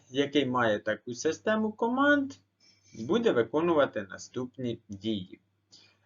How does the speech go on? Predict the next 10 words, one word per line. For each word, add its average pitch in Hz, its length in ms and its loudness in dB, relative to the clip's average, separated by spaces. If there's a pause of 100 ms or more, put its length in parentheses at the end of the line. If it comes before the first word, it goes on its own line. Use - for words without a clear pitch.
(120)
Він 254 240 6
має 101 320 4
перелити 139 720 4
вміст 107 420 -6
указаної 98 640 -2
посудини 95 840 -6
в 123 40 -14
іншу 220 380 0
вказану 233 640 0
посудину, 196 840 -2